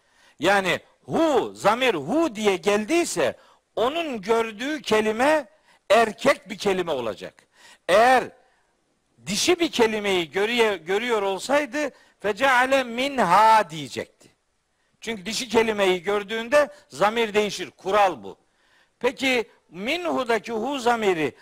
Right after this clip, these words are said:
hangi kelimeyi görür? Ondan önceki ayetlere bakıyoruz. Nutfe kelimesini göremez. Çünkü nutfe dişi bir kelimedir. Sonunda yuvarlak T var.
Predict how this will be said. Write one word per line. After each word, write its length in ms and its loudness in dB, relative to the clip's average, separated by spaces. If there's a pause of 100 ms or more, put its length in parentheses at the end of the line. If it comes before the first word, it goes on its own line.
(120)
hangi 480 -2
kelimeyi 560 0
görür? 440 -6
Ondan 440 -2
önceki 440 -4
ayetlere 680 0
bakıyoruz. 560 -6 (360)
Nutfe 520 -2
kelimesini 720 -4
göremez. 540 -2 (420)
Çünkü 400 -10
nutfe 560 0 (260)
dişi 300 -4
bir 80 -6
kelimedir. 520 -2
Sonunda 440 -4
yuvarlak 580 0
T 260 0
var. 140 -8